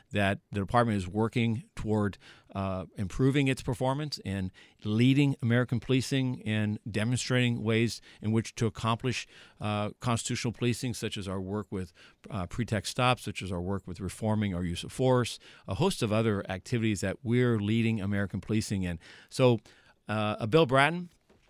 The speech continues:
is an individual that, uh, while accomplished and a man I have a great deal of respect for, uh, came in at a time when it was a much different department. So going forward, though, that's not to say that, as the, the mayor is committed to,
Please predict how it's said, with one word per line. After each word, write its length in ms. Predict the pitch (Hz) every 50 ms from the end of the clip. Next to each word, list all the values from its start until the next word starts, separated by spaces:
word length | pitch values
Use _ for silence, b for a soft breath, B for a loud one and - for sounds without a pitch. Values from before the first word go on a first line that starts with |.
| _ - _ _ -
is 100 | 123 104
an 120 | 113 123 127
individual 520 | 131 120 117 131 117 - 123 120 113 110
that, 280 | 95 110 107 107 98 - -
uh, 140 | 104 98 98
while 260 | 101 101 107 110 107
accomplished 520 | 107 - 127 127 135 - 143 131 - -
and 80 | 113 104
a 40 | 104
man 220 | 104 107 107 107
I 40 | 98
have 140 | 107 101 95
a 40 |
great 180 | 90 110 104 95
deal 120 | 101 101
of 60 | 95 87
respect 400 | 85 - - - 147 170 - -
for, 340 | - 104 95 92 98 98 b b b b b b b b
uh, 120 | - 104 104 -
came 260 | - 139 139 139 147
in 120 | 175 190
at 100 | 175 147
a 80 | 120 101
time 420 | 87 - 92 85 87 95 107 123 -
when 460 | - 110 101 107 107 107 104 104 104 -
it 80 | - 113
was 180 | 107 107 95
a 20 | 101
much 240 | 107 110 - -
different 260 | - 113 - - 98 87
department. 460 | 95 - - 117 104 90 87 82 B B B B B B
So 160 | - - 120
going 240 | 107 147 180 196 170
forward, 300 | - 131 117 110 107 95
though, 140 | 117 123
that's 220 | 113 107 113 - -
not 180 | 117 117 127 -
to 60 | 143
say 320 | - - 101 90 87 104 113
that, 240 | 107 95 95 92 - _
as 340 | 101 95 95 95 95 - -
the, 160 | 87 92 92 B B B B B B B B _
the 60 | 95
mayor 340 | 95 101 104 110 110 110 104
is 200 | 98 90 87 -
committed 440 | - - 104 120 147 151 127 90 -
to, 260 | - 92 90 98 113